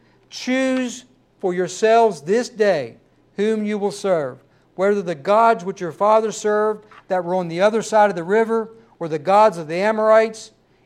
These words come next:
in whose land you dwell. But as for me and my house, we will serve the Lord." Hallelujah. That's what we should be saying. "As for me and my house, we will serve the Lord."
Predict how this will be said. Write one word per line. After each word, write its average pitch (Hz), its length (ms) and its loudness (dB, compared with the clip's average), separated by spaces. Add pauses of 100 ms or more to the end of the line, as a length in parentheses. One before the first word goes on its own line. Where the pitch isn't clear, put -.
in 170 140 -6
whose 156 240 -6
land 208 320 0
you 196 80 -6
dwell. 175 540 0 (400)
But 190 120 0
as 214 260 4
for 196 200 -2
me 240 380 0
and 208 140 2
my 190 200 0
house, 226 420 2
we 233 160 0
will 214 200 2
serve 233 480 2
the 202 120 0
Lord." 208 500 8
Hallelujah. 220 760 -2 (1900)
That's 233 320 0
what 233 240 2
we 247 200 -2
should 214 200 -10
be 226 80 -4
saying. 247 400 2
"As 202 200 2
for 202 160 -2
me 247 300 0
and 220 140 2
my 196 200 0
house, 214 520 2 (440)
we 226 520 -4
will 180 160 -2
serve 226 500 4
the 180 100 -4
Lord." 170 520 0